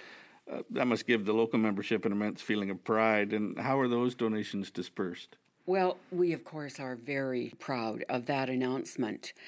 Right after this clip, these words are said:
Speaker 2: It was made on September twenty-fifth by the president-elect of Rotary International, Jennifer Jones.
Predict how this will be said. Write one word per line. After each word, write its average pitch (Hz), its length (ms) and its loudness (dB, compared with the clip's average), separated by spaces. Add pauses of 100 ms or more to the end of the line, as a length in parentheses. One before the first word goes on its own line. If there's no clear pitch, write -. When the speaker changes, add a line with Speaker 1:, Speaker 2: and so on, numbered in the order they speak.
(160)
Speaker 2:
It 220 140 0
was - 160 -2
made 160 340 4
on 131 320 0
September 135 560 -4
twenty-fifth 127 840 -6 (420)
by 139 500 0
the 139 100 -4
president-elect 135 1120 -2
of 120 180 -6
Rotary 123 460 -4
International, 120 1000 -6 (400)
Jennifer 135 500 0
Jones. 123 720 0